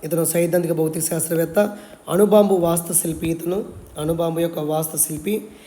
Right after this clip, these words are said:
ఇతని ఉద్దేశంలో ఈ శక్తివంతమైనటువంటి అణు విభజన రూపకల్పన హిరోషిమా, నాగసాకి నగరాల్లో వేలాది మంది ప్రాణాలను బలి తీసుకుందని చెప్పడం జరిగింది. మరి ఫేమన్ ఇంతకుముందు, ఫేమన్ ఏమన్నాడంటే, ఇంతకుముందు పరీక్షించబడని ప్రశ్న సమాధానం కావాలి అంటే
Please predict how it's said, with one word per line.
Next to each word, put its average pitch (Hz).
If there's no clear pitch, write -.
ఇతని 233
ఉద్దేశంలో 185
ఈ 202
శక్తివంతమైనటువంటి 220
అణు 170
విభజన 190
రూపకల్పన 170
హిరోషిమా, 208
నాగసాకి 185
నగరాల్లో 170
వేలాది 196
మంది 196
ప్రాణాలను 180
బలి 170
తీసుకుందని 165
చెప్పడం 151
జరిగింది. 147
మరి 160
ఫేమన్ 185
ఇంతకుముందు, 185
ఫేమన్ 185
ఏమన్నాడంటే, 165
ఇంతకుముందు 208
పరీక్షించబడని 196
ప్రశ్న 170
సమాధానం 175
కావాలి 165
అంటే 135